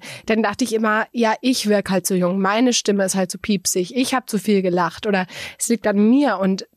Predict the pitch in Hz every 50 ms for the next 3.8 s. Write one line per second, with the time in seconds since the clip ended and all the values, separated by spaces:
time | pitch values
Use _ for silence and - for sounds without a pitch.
0 | _ - 220 226 247 269 - - 226 214 214 - 240 226 - 226 208 208 - -
1 | - 294 294 311 - 285 240 226 226 226 214 - - 208 - 269 277 - - 240
2 | - - 208 196 185 196 202 214 208 220 226 226 220 220 214 - - 233 226 -
3 | - - _ - - - - - _ - 196 190 180 180 175 165